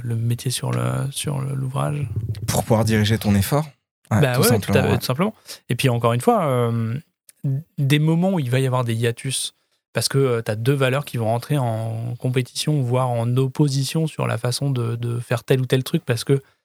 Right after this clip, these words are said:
Speaker 1: tu peux pas être en permanence dirigé vers tel et tel public et, euh, avoir une, une offre d'inclusion et en même temps une égalité de traitement. Et tu peux pas non plus, euh, faire, euh, traiter, enfin, tous les cas particuliers en même temps, c'est pas possible. Donc il faut que tu puisses choisir.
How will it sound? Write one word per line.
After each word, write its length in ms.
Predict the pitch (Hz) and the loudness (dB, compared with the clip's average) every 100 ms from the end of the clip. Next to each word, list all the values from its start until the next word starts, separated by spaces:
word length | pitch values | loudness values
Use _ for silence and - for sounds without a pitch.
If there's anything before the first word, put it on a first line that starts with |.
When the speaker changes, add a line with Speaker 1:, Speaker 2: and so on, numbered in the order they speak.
| _ _ _ - | _ _ _ -2
Speaker 1:
tu 80 | |
peux 120 | 139 160 | 2 2
pas 100 | 233 | 2
être 160 | - | 2
en 80 | 131 | 0
permanence 540 | 143 135 143 147 160 | 2 2 2 2 0
dirigé 380 | 143 127 127 147 | 0 0 0 2
vers 200 | 139 120 | 0 0
tel 300 | - 160 156 | 0 0 2
et 80 | 127 | -2
tel 280 | - 165 151 | 2 2 2
public 480 | - 135 139 - _ _ | -2 0 0 -4 _ _
et, 240 | 135 127 | -2 0
euh, 160 | 120 117 | 0 0
avoir 380 | 120 123 131 127 | 0 0 0 0
une, 320 | 123 123 123 | 0 -2 -2
une 240 | 127 123 127 | -4 -2 -2
offre 480 | 131 - 131 123 120 123 - - | -2 -4 -4 -4 -4 -8 -10 0
d'inclusion 680 | 151 147 165 151 165 220 208 | 0 2 0 0 0 -2 -2
et 120 | 156 | 0
en 60 | 151 | 2
même 200 | 151 151 | 2 0
temps 280 | 180 190 196 | 0 0 0
une 180 | 151 147 | 0 0
égalité 420 | 151 160 151 175 | 2 0 0 -2
de 60 | |
traitement. 400 | - 170 - 180 - - - _ - | -2 -8 -2 -4 -4 -20 -20 _ -6
Et 60 | |
tu 140 | 127 139 | -2 -2
peux 100 | 139 | 2
pas 140 | 208 | 2
non 140 | 208 | 0
plus, 300 | 180 - 202 | -2 0 2
euh, 280 | 185 156 151 | 2 2 0
faire, 260 | 143 160 160 | 2 2 4
euh, 680 | 143 135 139 143 151 78 78 | 2 2 0 0 0 0 -2
traiter, 400 | 147 151 143 156 - _ | 0 -2 0 -2 -2 _
enfin, 160 | - 131 127 _ _ _ | 0 0 0 _ _ _
tous 140 | 226 | 2
les 120 | 190 | 2
cas 120 | 160 | 0
particuliers 420 | 156 151 - 180 180 | 0 -2 -2 -2 0
en 60 | |
même 120 | 170 | -2
temps, 120 | 196 208 | -2 -4
c'est 100 | - | -2
pas 100 | 147 | -2
possible. 220 | 170 180 | 0 0
Donc 200 | 139 135 | 0 -2
il 80 | 131 | -6
faut 200 | - 240 | -2 -4
que 100 | - | -4
tu 120 | 147 | -14
puisses 240 | - 135 | -6 -4
choisir. 440 | - 135 120 113 | -2 -2 -2 -6